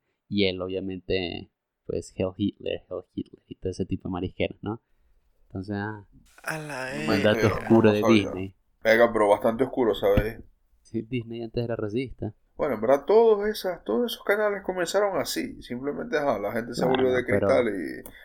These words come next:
Speaker 3: oh, perdón, disculpe, mentira, no,
Speaker 1: No,
Speaker 3: mentira,
Speaker 1: no,
Speaker 3: eso no.
Speaker 1: no. No tiene que
Speaker 2: Verga,
Speaker 1: ver
Speaker 2: no,
Speaker 1: con
Speaker 2: no de
Speaker 1: eso, no
Speaker 2: cristal,
Speaker 1: tiene que ver
Speaker 2: weón.
Speaker 1: con
Speaker 2: <laughs>
Speaker 1: eso.
Speaker 2: Qué molleja.
Speaker 3: No, no, mentira, joda. Este, pero sí, si nos ponemos a ver, en
Speaker 1: <laughs>
Speaker 3: verdad,
Speaker 1: Ya,
Speaker 3: todas
Speaker 1: ya
Speaker 3: las
Speaker 1: lo van a
Speaker 3: comiquitas empe-,
Speaker 1: cancelar.
Speaker 3: em-, empeza-,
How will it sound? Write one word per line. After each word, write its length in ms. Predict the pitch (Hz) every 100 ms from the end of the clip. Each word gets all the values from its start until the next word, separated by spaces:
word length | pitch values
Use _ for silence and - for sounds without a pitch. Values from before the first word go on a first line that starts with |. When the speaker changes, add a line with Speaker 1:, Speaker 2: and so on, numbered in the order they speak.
| _
Speaker 3:
oh, 220 | - 117
perdón, 260 | 113 107 101
disculpe, 340 | 98 120 95 92
mentira, 340 | 95 104 95
no, 80 | 127
Speaker 1:
No, 180 | 139 104
Speaker 3:
mentira, 200 | 95 82 -
Speaker 1:
no, 140 | 104
Speaker 3:
eso 120 | 92 92
no. 80 | -
Speaker 1:
no. 80 | - - - - _ -
No 140 | 107
tiene 0 |
que 0 |
Speaker 2:
Verga, 460 | 156 151 139 131 123
Speaker 1:
ver 120 | 113
Speaker 2:
no, 60 | -
Speaker 1:
con 120 | 110
Speaker 2:
no 80 | 160
de 60 | 180
Speaker 1:
eso, 100 | -
no 60 | 311
Speaker 2:
cristal, 300 | - 143 135
Speaker 1:
tiene 200 | 123 131
que 60 | 135
ver 100 | 113
Speaker 2:
weón. 100 | 113
Speaker 1:
con 80 | -
Speaker 2:
<laughs> 180 | - 285
Speaker 1:
eso. 80 | - -
Speaker 2:
Qué 60 | 277
molleja. 760 | 247 180 - 175 175 190 196 - 214 - 226 - - 349 - 640 - _ - - _ _ -
Speaker 3:
No, 120 | 104
no, 120 | 95
mentira, 340 | 92 92 90
joda. 300 | 104 87 90 - - - - -
Este, 420 | 71 95 - - 95
pero 240 | 107 104
sí, 220 | - 139
si 100 | 156
nos 120 | 107
ponemos 340 | 107 95 98 131
a 40 |
ver, 120 | 156 175
en 60 |
Speaker 1:
<laughs> 60 | -
Speaker 3:
verdad, 180 | - 170
Speaker 1:
Ya, 120 | -
Speaker 3:
todas 200 | - -
Speaker 1:
ya 60 | 190
Speaker 3:
las 100 | 175
Speaker 1:
lo 80 | 180
van 120 | 170
a 40 | 151
Speaker 3:
comiquitas 20 |
empe-, 200 | 147 143
Speaker 1:
cancelar. 420 | 151 123 117 110
Speaker 3:
em-, 80 | 135
empeza-, 360 | - 139 370